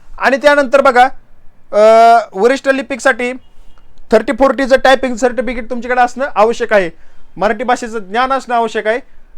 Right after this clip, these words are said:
अशी जी काय पात्रता आहे, अशी पात्रता असेल, ज्यावेळेस पूर्ण जाहिरात येईल त्यावेळेस आपल्याला ह्या गोष्टी समजून येतील. त्यानंतर बघा पुढं, अ, महत्त्वाचं सांगायचं झालं तर बघा मित्रांनो, अर्ज करण्याचा जो काही कालावधी आहे तो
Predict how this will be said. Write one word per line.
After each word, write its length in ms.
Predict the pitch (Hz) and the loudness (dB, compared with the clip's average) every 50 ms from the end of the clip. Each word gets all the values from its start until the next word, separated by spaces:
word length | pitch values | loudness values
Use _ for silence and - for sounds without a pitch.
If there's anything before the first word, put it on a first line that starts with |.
| - - | -6 -2
अशी 380 | 185 214 - - - 196 190 175 - - - - - - - - 180 | -2 -2 -2 -2 -6 -6 -6 -8 -10 -12 -12 -14 -14 -16 -16 -16 -14
जी 80 | 160 208 | -14 -8
काय 260 | - - 254 262 262 | -2 2 2 4 4
पात्रता 600 | 247 247 _ - 233 233 233 - 269 262 - 269 240 | 2 0 _ 0 0 0 2 0 -2 -2 0 0 2
आहे, 140 | 226 226 | 2 2
अशी 240 | 240 180 202 - 254 | 0 0 -2 -4 -4
पात्रता 440 | 214 - 226 226 220 240 233 247 226 | -4 -2 -2 -2 -2 -4 -2 0 2
असेल, 300 | 220 220 - 262 262 269 - - - - - - - - 131 | 2 2 2 0 -4 -4 -6 -10 -20 -18 -16 -16 -16 -10 -2
ज्यावेळेस 320 | 139 196 226 240 240 233 - | 2 2 4 4 2 0 -2
पूर्ण 260 | - 233 240 240 247 | -8 -8 -6 -6 -4
जाहिरात 340 | 214 233 226 226 226 208 233 | 0 2 2 2 2 2 -2
येईल 140 | 240 233 | -4 -2
त्यावेळेस 220 | 226 233 240 233 233 | 0 0 0 0 -2
आपल्याला 240 | 220 208 233 220 220 | -4 -4 -2 -2 -2
ह्या 80 | 226 | -2
गोष्टी 240 | 220 233 226 - 226 | -2 -4 -8 -8 -8
समजून 380 | - - 226 220 214 254 247 240 | -4 -4 -4 -4 -4 -6 -8 -8
येतील. 240 | 240 202 254 269 277 - - - - - - - | -8 -10 -10 -12 -12 -14 -16 -20 -18 -16 -8 -2
त्यानंतर 360 | 247 269 277 285 233 285 277 | 0 0 0 0 0 -2 0
बघा 240 | 277 269 240 262 285 - - - - - - - - - - - - - - - _ _ _ - _ _ _ _ _ _ _ _ _ _ _ _ _ _ | 0 2 2 2 0 -2 -4 -12 -14 -16 -16 -20 -20 -20 -20 -20 -20 -20 -20 -20 _ _ _ -20 _ _ _ _ _ _ _ _ _ _ _ _ _ _
पुढं, 320 | - 254 269 294 294 302 285 285 - - - - - _ - - | -2 2 4 6 6 4 2 -2 -10 -20 -20 -20 -20 _ -14 -4
अ, 320 | - 208 208 226 226 233 226 | 0 4 6 6 6 6 4
महत्त्वाचं 480 | 214 214 240 240 240 269 269 254 277 | 2 2 0 0 2 2 -2 -2 -2
सांगायचं 400 | 247 - - 254 254 269 269 254 | -4 -2 0 0 2 0 -2 -2
झालं 220 | 254 269 262 254 262 262 | 0 0 0 2 2 0
तर 80 | 277 262 | 0 0
बघा 160 | 269 262 277 | 0 0 -2
मित्रांनो, 440 | 254 254 226 262 262 262 254 269 277 - - - - - - - - - - - - - - - - - - - - - | -2 -4 -2 0 0 0 0 -2 -4 -4 -8 -10 -10 -12 -12 -12 -14 -12 -10 -10 -10 -12 -14 -16 -14 -16 -16 -16 -8 -2
अर्ज 240 | 160 202 247 226 285 | 0 0 0 0 -2
करण्याचा 400 | 277 - 277 277 277 285 269 285 | -2 0 0 0 0 -2 -2 -4
जो 120 | 254 277 | -4 -4
काही 160 | - 285 277 | -2 -2 0
कालावधी 380 | - 269 262 262 269 262 262 262 | 2 2 2 4 4 2 2 2
आहे 160 | 254 254 247 | 2 2 2
तो 280 | 247 - 269 277 285 | 0 2 2 2 2